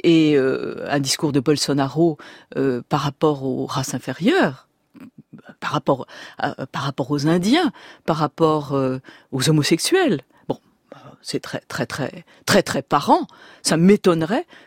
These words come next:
qu'on ne puisse pas montrer la parenté et qu'on ne puisse pas la faire lire.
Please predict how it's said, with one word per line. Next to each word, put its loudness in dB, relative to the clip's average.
qu'on 0
ne -2
puisse -2
pas 4
montrer 2
la 0
parenté 0
et -4
qu'on -2
ne 2
puisse -6
pas 4
la 2
faire -6
lire. 6